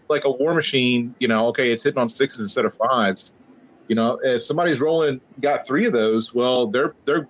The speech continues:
gonna hit once at least, typically. And you're gonna have those turns where they hit three and four times. And like Joey said, you're gonna lose a horde of fiends or a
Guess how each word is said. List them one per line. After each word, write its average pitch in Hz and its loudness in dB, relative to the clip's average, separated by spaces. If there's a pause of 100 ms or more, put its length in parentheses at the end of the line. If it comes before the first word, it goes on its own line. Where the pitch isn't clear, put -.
(120)
gonna 170 0
hit 165 0
once 131 0
at 113 -2
least, 156 -2
typically. 101 -2
And 113 0
you're 143 0
gonna 151 2
have 151 0
those 151 -2
turns 156 -2
where 135 0
they 135 2
hit 175 0
three 123 0
and 123 -4
four 123 -2
times. 143 0
And 113 2
like 113 -2
Joey 143 -2
said, 156 -2
you're 107 0
gonna 120 2
lose 151 0
a 120 -2
horde 117 0
of 110 -6
fiends 101 -2
or 92 0
a 92 -4